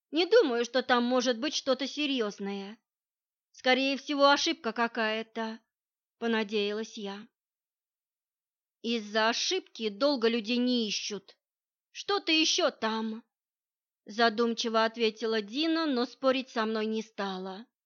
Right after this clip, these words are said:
Ночью я спала откровенно плохо. В четыре утра пришлось встать к мольберту, чтобы подправить недорисованную картину и немного успокоиться. Это помогло.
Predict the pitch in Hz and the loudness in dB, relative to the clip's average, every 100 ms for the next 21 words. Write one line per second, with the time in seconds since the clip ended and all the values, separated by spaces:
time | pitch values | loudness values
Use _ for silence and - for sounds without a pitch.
0 | _ _ _ _ _ _ _ _ _ _ | _ _ _ _ _ _ _ _ _ _
1 | - 226 269 320 240 226 226 240 - 214 | -6 0 0 0 -4 -2 -2 -2 -2 0
2 | 220 220 214 214 208 214 254 254 233 233 | 2 2 0 -2 -2 0 0 0 -2 -2
3 | 196 196 - 196 196 233 _ _ _ _ | -6 -6 -8 -12 -14 -16 _ _ _ _
4 | _ _ _ _ - 254 262 247 254 254 | _ _ _ _ -6 -4 -2 0 0 2
5 | 320 330 240 233 277 277 - - 262 262 | 0 0 -2 -4 -4 -4 -6 -2 -2 -2
6 | 254 269 277 208 208 208 220 - - 233 | -2 0 0 -2 -6 -6 -6 -4 -2 0
7 | 233 240 240 - 226 226 226 247 220 233 | 0 0 -2 -2 0 0 -2 -2 0 0
8 | 226 240 220 233 240 240 247 254 262 - | -2 -4 -2 -2 0 -2 0 -2 -2 -8
9 | 202 196 190 202 - _ _ _ 254 254 | -10 -8 -8 -10 -16 _ _ _ 0 4
10 | 262 247 233 254 262 285 277 226 202 196 | 4 4 2 -2 -2 0 0 -2 -6 -6
11 | - - 196 196 - _ _ _ _ _ | -12 -16 -14 -14 -20 _ _ _ _ _
12 | _ 240 226 240 254 254 294 262 208 196 | _ -4 -2 -2 0 2 2 0 -4 -4